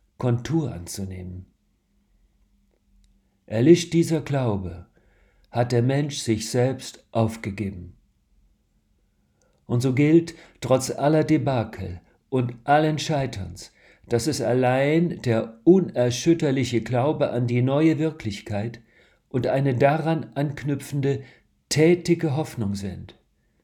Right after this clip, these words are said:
die diese Wirklichkeit auch schrittweise erzeugen. Weltliche Herrschaft, mag sie noch so totalitäre Züge tragen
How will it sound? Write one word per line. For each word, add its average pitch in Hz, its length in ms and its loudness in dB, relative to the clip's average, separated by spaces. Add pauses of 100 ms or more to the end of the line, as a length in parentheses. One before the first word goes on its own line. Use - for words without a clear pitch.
(520)
die 113 100 2
diese 123 320 2
Wirklichkeit 135 1040 -2 (360)
auch 98 240 -12
schrittweise 110 960 -4 (480)
erzeugen. 107 880 -4 (2000)
Weltliche 123 640 2
Herrschaft, 113 640 -4 (1300)
mag 123 180 0
sie 131 200 -2
noch 147 220 0
so 135 180 -2
totalitäre 135 1080 -2
Züge 139 540 -4
tragen 98 640 -6